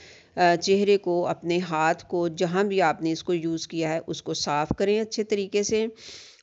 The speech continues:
और फिर उसके बाद आप अपने चेहरे को वॉश कर लें।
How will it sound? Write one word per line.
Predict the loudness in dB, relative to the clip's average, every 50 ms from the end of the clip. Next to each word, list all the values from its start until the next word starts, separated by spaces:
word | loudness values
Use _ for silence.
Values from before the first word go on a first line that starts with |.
| -2 4
और | 6 6 6 6
फिर | 4 2 0 2
उसके | 2 0 -2 0 0 0
बाद | 2 4 2 2 2 0 -2
आप | -2 -2 -2 0 -2
अपने | -6 -6 -4 -4 -4 -4
चेहरे | -2 -2 -2 -2 -2 -2
को | -4 -2 -4
वॉश | -2 0 0 0 0 -2 -6
कर | -6 -6 -6 -6
लें। | -8 -8 -10 -10